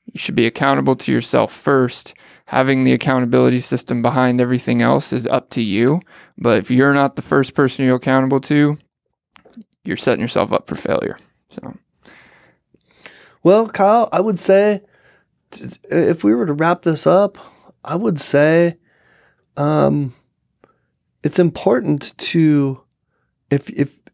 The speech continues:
Speaker 2: you build that future, you need to take action toward it constantly, right?
Speaker 1: Yes.
Speaker 2: Don't waste your time,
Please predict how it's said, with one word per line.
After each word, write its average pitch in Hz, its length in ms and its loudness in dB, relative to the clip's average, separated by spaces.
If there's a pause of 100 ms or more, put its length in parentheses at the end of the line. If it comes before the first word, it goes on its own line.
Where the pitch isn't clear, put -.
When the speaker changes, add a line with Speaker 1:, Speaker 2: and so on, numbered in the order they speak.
(140)
Speaker 2:
you 147 200 -6
build 170 340 2
that 175 220 0
future, 139 580 0 (1160)
you 135 200 -2
need 147 280 4
to 147 60 -4
take 147 260 0
action 131 360 0
toward 123 300 -4
it 117 160 -4
constantly, 113 720 -8 (840)
right? 139 320 2 (320)
Speaker 1:
Yes. - 260 -14
Speaker 2:
Don't 147 300 2
waste 151 640 2 (540)
your 143 240 2
time, 143 640 -2